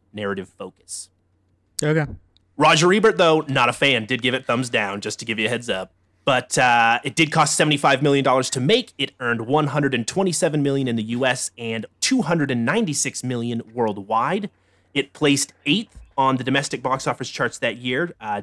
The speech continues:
Speaker 1: domestically beating out the only other remotely comic book entry in two thousand, which was Unbreakable. So if you could think back to two thou-, if you look at the top ten over the last, I don't know, ten years, out of the top ten, it's like <laughs> seven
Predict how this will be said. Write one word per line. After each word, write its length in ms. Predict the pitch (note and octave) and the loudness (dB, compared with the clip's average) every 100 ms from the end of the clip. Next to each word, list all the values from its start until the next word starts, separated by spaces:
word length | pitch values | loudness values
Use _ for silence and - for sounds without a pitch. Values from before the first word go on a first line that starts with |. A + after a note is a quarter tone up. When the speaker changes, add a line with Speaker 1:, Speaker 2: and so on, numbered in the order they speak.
| - | -8
Speaker 1:
domestically 640 | B2 C3+ C3+ C3 - B2 | -4 -4 -4 -8 -8 -8
beating 280 | A#2 B2+ A#2+ | -6 -6 -2
out 220 | A2+ A2+ | -4 -4
the 100 | B2 | -2
only 240 | D3 G3+ F#3 | 0 2 2
other 140 | D3 | 2
remotely 560 | C3 A#2+ C3 F3 E3+ C#3+ | 0 2 2 2 0 -6
comic 440 | - C#3+ D#3 D#3 | -2 -2 0 -2
book 240 | E3 D3+ - | -4 -4 -4
entry 460 | D3 F3 - G#3+ G#3+ | -2 0 -2 -4 -6
in 140 | D3 | -6
two 200 | E3 G3 | -4 -4
thousand, 520 | F3 C3 D3+ F3 A#3 G#3 | -4 -2 -2 -2 -6 -6
which 260 | C#3 C#3 | -8 -6
was 280 | C#3 D3 C#3+ | -2 -2 0
Unbreakable. 600 | D3 D3+ C3 G3+ - - _ _ _ _ _ | 0 0 2 0 -2 -12 _ _ _ _ _
So 140 | - D#3+ | -2 0
if 100 | D3+ | 0
you 60 | F3+ | -2
could 140 | - | -2
think 160 | A#3 A3 | -2 0
back 260 | G3 - | 0 -2
to 100 | - | -10
two 160 | D3+ G3 | -4 0
thou-, 100 | F3+ | 2
if 120 | C#3+ | 2
you 60 | A#3 | 2
look 120 | B3+ | 0
at 80 | G#3+ | -2
the 60 | |
top 300 | D#3+ F#3 F3 | 0 0 0
ten 180 | - F#3+ | 0 2
over 120 | F3+ | 2
the 100 | C#3+ | 2
last, 340 | C#3 C#3 C#3+ - - | 2 2 0 -8 -16
I 160 | C3 D3 | -8 -4
don't 100 | C3+ | -2
know, 180 | A#2+ - | -2 -4
ten 220 | - D3+ | -4 0
years, 360 | C#3+ C#3 F3 F3+ _ _ _ _ | 0 0 -2 -6 _ _ _ _
out 140 | C#3 E3 | 0 2
of 60 | |
the 60 | F#3 | 2
top 280 | - F3+ D#3 | 2 2 4
ten, 180 | F#3 F3 | 2 2
it's 160 | D3+ | 2
like 160 | D#3 D3+ | 0 0
<laughs> 100 | - | -4
seven 520 | - E3 D#3 E3+ F3+ | 0 0 2 0 -2